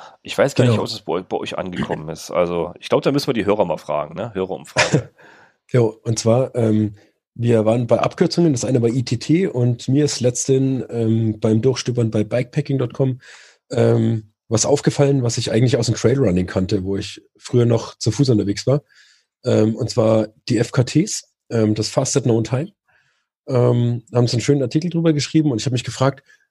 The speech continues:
Speaker 2: ähm, gibt's Leute, die das bei uns auch machen? Ähm, dazu muss man erstmal wissen, was ist das eigentlich? Ähm, Fastest Known Time heißt, ähm, die schnellste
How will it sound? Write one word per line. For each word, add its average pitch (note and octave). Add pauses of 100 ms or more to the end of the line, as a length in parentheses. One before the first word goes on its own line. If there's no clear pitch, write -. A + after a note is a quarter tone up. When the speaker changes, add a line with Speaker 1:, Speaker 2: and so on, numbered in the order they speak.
(200)
Speaker 2:
ähm, A#2 (840)
gibt's A#2
Leute, D#3
die B2
das B2
bei B2+
uns B2+
auch C#3
machen? F#3 (220)
Ähm, A2+
dazu A2+
muss A#2
man A#2+
erstmal G#2+
wissen, A2
was F#2+
ist -
das D3+
eigentlich? D#3 (800)
Ähm, A2
Fastest C3
Known B2
Time B2
heißt, A#2+ (400)
ähm, A2 (180)
die A#2
schnellste C#3+